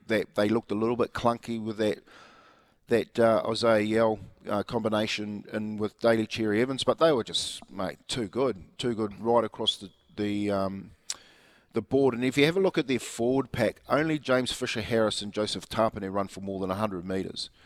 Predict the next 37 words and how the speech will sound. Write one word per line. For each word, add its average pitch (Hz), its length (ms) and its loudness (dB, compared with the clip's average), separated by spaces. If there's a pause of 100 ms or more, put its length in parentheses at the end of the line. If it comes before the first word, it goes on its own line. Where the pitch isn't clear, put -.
(420)
So 120 240 4
they, 139 280 2 (180)
I, 147 180 6
I 139 180 0
just 151 220 -4
thought 135 200 -2
they 113 100 6
were 107 120 2
dominated, 107 760 2 (240)
um, 95 480 0 (100)
in 117 120 -2
the 110 80 -2
middle 113 240 2
of 101 60 -2
the 101 60 -2
park, 147 400 0
which - 160 -10
is 104 140 -4
really 120 240 2
surprising. 151 640 -2 (560)
Uh, 117 180 2
but 113 160 0
the 117 80 2
other 143 160 6
thing 113 280 -4
too, 123 200 -2
field 156 380 0
position, 123 540 -4 (320)
they 160 100 2
just 180 240 0
in 151 120 -4
the 127 60 -2
second 120 320 2
half 107 200 0
couldn't 107 180 -4
get 98 140 -2
out, 98 200 0